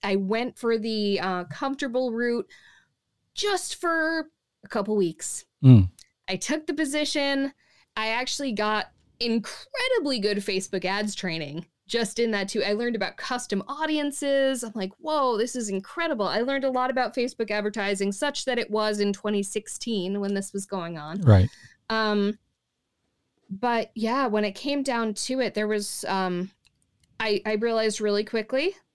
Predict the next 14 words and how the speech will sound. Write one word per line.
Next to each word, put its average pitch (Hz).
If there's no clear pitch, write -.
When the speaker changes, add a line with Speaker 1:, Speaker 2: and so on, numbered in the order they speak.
Speaker 1:
that 226
I 208
had 214
made 208
the 208
wrong 196
choice. 196
Um, 190
I, 208
I 220
quit 277
after, 247
I 247
think, 254